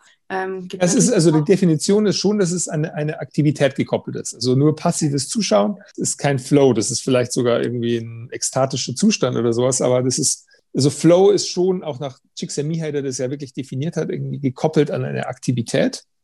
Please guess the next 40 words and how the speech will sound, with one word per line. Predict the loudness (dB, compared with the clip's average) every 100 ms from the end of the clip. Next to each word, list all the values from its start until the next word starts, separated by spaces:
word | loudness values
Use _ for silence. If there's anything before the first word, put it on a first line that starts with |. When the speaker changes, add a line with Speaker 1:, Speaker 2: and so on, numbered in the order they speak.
| -4
Speaker 2:
Also | 2 4
ich | 4
würd | 4
eher | 4 4
sagen, | 6 4 2 0
so | -2
ein, | -2 -6 -10 _ _ _ _ _
gefährlich | -6 2 4 4 4
wird's | 2 2
dann | 0
mit | 0
den | -2 -2
drei | -2 -2
D, | -2 -2 -4
mit | -4
den | -4
V-R-Brillen, | -4 -4 -2 -2 0 0 -2 -6 -12 -14
wenn | -8
dann | -2
Leute | 2 2 4
halt | 0 0
in | 0
so | 2 2 0 -4 -14 -6
Welten | -4 -2 -2 0
sind | 0 0 -6 -14 _ _ _ _
und, | -4 -4 -4 -4 -6 -8 -14
und | -8 -4
sich | -2
da | 2 2
komplett | 2 2 0
verlieren, | 2 2 4 4 4
weil | 2
die | 0
einfach | -2 -2
so | 0
gut | 0 0
gemacht | 0 0 0
sind | -4 -2 -4
und | 0
so. | 0 0